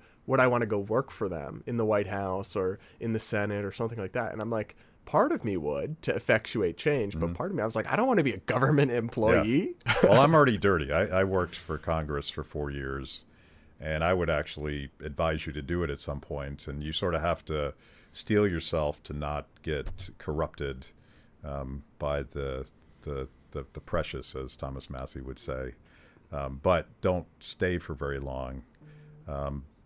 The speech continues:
Speaker 2: but this whole idea, and of course I'm being facetious, I, I think it's disgusting that, that the political class, um, above and beyond anybody else, has been untouched, unfazed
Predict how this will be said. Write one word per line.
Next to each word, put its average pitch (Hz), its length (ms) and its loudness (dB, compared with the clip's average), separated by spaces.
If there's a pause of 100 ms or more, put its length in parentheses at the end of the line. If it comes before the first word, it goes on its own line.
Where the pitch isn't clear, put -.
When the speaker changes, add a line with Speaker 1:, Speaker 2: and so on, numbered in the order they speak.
(200)
Speaker 2:
but 92 180 2 (140)
this 101 220 0
whole 147 440 2
idea, 80 800 0 (460)
and 82 80 -4
of - 80 -10
course 95 240 0
I'm 78 100 0
being 69 180 -4
facetious, 90 600 -2
I, 76 80 -4 (120)
I 78 60 -4
think 78 220 -6
it's 71 120 -12
disgusting 78 680 -2
that, 67 220 -4 (420)
that 76 340 -6
the 71 240 -6
political 87 560 2
class, - 640 -8 (120)
um, 73 240 -6
above 147 260 4
and 143 100 0
beyond 90 280 0
anybody 85 440 -2
else, 65 420 -6 (340)
has 80 200 -4
been 80 260 -4 (100)
untouched, - 800 -4 (760)
unfazed 76 800 -2